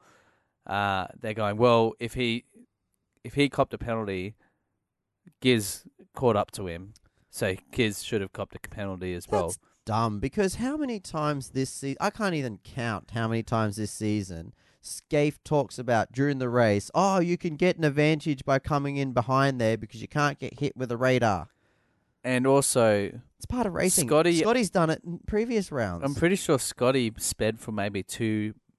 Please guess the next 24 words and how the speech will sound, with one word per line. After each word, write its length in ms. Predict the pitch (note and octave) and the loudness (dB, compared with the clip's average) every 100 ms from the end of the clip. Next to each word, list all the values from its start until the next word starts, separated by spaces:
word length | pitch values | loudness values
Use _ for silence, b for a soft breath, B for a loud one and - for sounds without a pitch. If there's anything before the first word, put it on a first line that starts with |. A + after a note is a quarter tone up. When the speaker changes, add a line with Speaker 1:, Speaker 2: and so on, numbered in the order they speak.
| _ _ | _ _
Speaker 1:
maybe 680 | - F2+ A2 G#2 A#2 A#2+ A#2 | -18 -12 -8 -4 0 0 0
the 140 | A2 G#2+ | -2 -2
length 280 | G#2+ G#2+ | -2 -4
of 60 | A2 | -8
his 160 | G#2+ - | -8 -4
car, 280 | A2 A#2+ | -2 -2
three 260 | D#3 - A2+ | -4 -4 -4
meters. 480 | G#2+ A2 C#3+ - - b b b b | -2 -4 -6 -10 -20 b b b b
If 120 | B2 | -6
you 80 | A#2 | 2
watch 280 | A#2+ A#2+ A#2+ | 2 2 2
it 40 | |
on 140 | A2 G#2 | 2 2
the 80 | |
thing, 220 | F2+ G#2 F#2 | -2 -4 -2
he's 180 | A#2 | -4
doing 260 | - B2+ A2+ | 2 2 2
forty-five 560 | - A2 G2+ G#2 F#2+ F#2 | 0 -2 0 2 2 0
as 120 | - | -8
he 60 | - | -8
crosses 440 | - F2+ - - | -8 -8 -10 -12
the 100 | F#2+ | -8
line, 360 | F#2 F2+ F2 F2+ | -6 -4 -6 -8
Speaker 2:
Mm-hmm. 300 | G#2+ A2+ | -8 -10